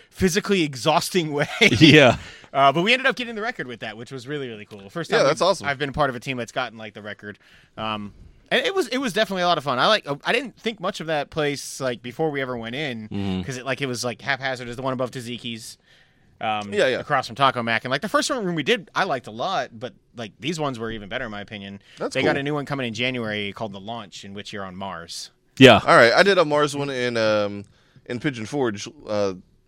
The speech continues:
Speaker 3: la-, back last Jan-, or this past January,
Speaker 1: Uh-huh.
Speaker 3: and it was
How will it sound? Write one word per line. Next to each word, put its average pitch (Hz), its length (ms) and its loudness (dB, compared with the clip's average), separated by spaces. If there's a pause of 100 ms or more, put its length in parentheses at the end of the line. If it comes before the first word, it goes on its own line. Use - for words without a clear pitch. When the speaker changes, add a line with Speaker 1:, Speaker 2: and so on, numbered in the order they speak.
(120)
Speaker 3:
la-, 101 180 -2
back 101 280 -2
last 104 220 -4
Jan-, 107 160 -6
or 101 140 -4
this 87 120 -12
past 107 240 0
January, 95 520 -2
Speaker 1:
Uh-huh. 135 260 -8
Speaker 3:
and 127 100 -2
it 131 60 2
was 92 380 -6